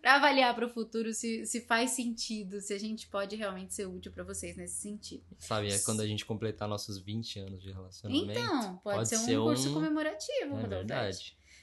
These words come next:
Speaker 1: Só pra recapitular, então, frases que você aprendeu a não me dizer e que os homens deveriam aprender a não dizer pra suas parceiras. Um, "Você que sabe, pra mim tanto faz." Dois,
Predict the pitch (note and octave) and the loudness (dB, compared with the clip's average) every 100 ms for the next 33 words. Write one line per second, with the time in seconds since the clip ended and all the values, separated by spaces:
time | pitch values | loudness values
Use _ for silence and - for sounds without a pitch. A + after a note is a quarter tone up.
0 | - - C#4 C#4+ C#4+ C4+ B3+ B3+ B3 A#3 | -2 2 2 4 2 2 0 -2 0 0
1 | A3 B3+ C4+ D#4+ - B3 B3 B3+ B3+ - | 0 0 -2 -2 0 2 2 2 -4 -4
2 | A#3+ A3+ A3+ - A#3+ A#3+ A3 A3 A#3 A#3+ | -4 -2 -2 0 0 -2 -2 -2 -2 -2
3 | A#3 A#3 A#3+ C4+ E4+ F4+ D#4+ D#4 C#4 A3 | 0 0 2 2 2 0 -2 -2 -2 0
4 | G3+ A3 - _ - A#3 B3 B3+ A#3 A3+ | -2 -4 -12 _ -8 -4 -2 0 0 -2
5 | A3 A3+ A3+ G#3 G3+ G#3 G#3 G3 G3 G3+ | -2 -2 -2 -4 -4 -4 -6 -8 -6 -6
6 | G3+ G#3 B3+ D4 B3+ G#3 G#3 G#3 A3 - | -4 -2 0 0 0 -2 -4 -6 -8 -6
7 | G#3 G#3 A3+ A3+ C#4+ - - _ - B3 | -4 -2 -2 0 -2 -4 -8 _ -2 -2
8 | G3+ - _ _ - A#3+ A#3+ C#4+ - - | -2 -6 _ _ 0 2 2 0 -2 0
9 | A3 A3 D4+ F4+ - G3 F#3+ F#3+ F#3 - | 2 2 -2 -8 -6 -6 -6 -10 -10 -6
10 | E3 E3 A3+ - - - _ - - G3+ | -4 -4 -8 -14 -16 -20 _ -20 -18 2
11 | B3 A3+ F3+ - | 4 4 0 -6